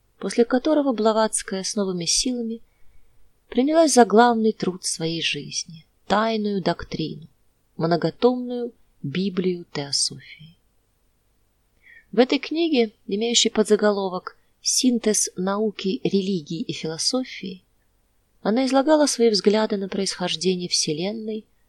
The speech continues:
развитие человечества, мировые религии и прочие вечные вопросы. Первый том «Тайной доктрины» вышел в свет в одна тысяча восемьсот восемьдесят восьмом году.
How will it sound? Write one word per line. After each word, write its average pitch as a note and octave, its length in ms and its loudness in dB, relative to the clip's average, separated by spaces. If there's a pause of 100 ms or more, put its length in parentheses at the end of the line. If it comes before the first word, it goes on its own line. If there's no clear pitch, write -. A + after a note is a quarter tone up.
(260)
развитие G3 600 0
человечества, F3 1000 -2
мировые F3+ 520 -2
религии G#3 560 -6 (320)
и G3+ 80 -6
прочие C4 500 -4
вечные D#3 420 -6
вопросы. F#3+ 580 -6 (1040)
Первый D4 360 2
том C4 380 2
«Тайной G#3+ 480 0
доктрины» F3+ 640 -4
вышел B3 320 -4
в - 80 -8
свет B3 420 -4
в F3+ 140 -10
одна G3+ 220 -6
тысяча A3 400 -4
восемьсот G3 580 -6
восемьдесят F#3 720 -8
восьмом F3+ 400 -6
году. E3+ 320 -12